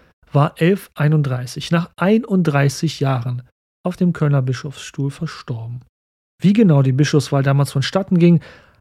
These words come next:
vermag ich noch nicht genau zu sagen. Später wäre es so ab dem dreizehnten Jahrhundert, dass das Domkapitel allein dies durchführen würde. Der dann gewählte Kandidat musste dann vom Papst die Bestätigung, Einsetzung erhalten.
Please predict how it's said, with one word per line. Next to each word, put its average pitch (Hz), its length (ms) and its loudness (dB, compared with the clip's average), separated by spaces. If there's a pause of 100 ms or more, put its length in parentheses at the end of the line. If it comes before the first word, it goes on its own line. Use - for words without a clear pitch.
(120)
vermag 175 340 2
ich 185 140 -6
noch 165 80 2
nicht 160 180 0
genau 156 220 0
zu - 140 -4
sagen. 160 460 2 (360)
Später 139 580 -2
wäre 131 200 -2
es 123 100 -8
so 160 80 -8
ab - 80 -14
dem 135 180 -4
dreizehnten 139 460 -2
Jahrhundert, 143 500 2
dass 165 140 -2
das 170 220 -4
Domkapitel 160 720 2
allein 139 420 2
dies 131 180 0
durchführen 143 640 2
würde. 143 380 6 (420)
Der 131 80 -4
dann 123 200 -2
gewählte 131 360 -2
Kandidat 139 460 -2
musste 143 240 0
dann 135 100 0
vom 123 200 -6
Papst 143 340 -2
die 131 60 -8
Bestätigung, 147 640 -2
Einsetzung 135 520 -2
erhalten. 131 420 -2